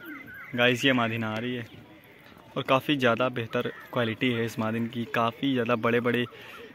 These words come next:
पैरों में पर हैं, करीब दो दो, एक एक उंगलियों के लगभग बराबर बराबर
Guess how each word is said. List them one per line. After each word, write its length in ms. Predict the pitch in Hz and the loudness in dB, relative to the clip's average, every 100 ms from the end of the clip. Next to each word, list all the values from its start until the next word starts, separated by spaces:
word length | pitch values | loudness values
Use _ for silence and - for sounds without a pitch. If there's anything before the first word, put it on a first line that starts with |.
| - | 0
पैरों 240 | 120 120 120 | 4 6 4
में 120 | 123 | 0
पर 240 | 120 120 120 | 2 2 2
हैं, 240 | 113 123 | 0 -2
करीब 340 | 123 127 131 131 135 131 131 120 | 2 2 2 2 2 4 2 0
दो 180 | 135 139 | 2 4
दो, 180 | 135 139 - - | 2 0 -2 2
एक 220 | 151 156 | 2 4
एक 160 | 156 143 | 2 4
उंगलियों 400 | 131 127 143 147 | 4 4 4 2
के 120 | 143 | 2
लगभग 320 | 127 117 131 | 2 2 2
बराबर 380 | 120 117 117 123 | 4 4 4 2
बराबर 380 | 117 117 113 | 2 2 2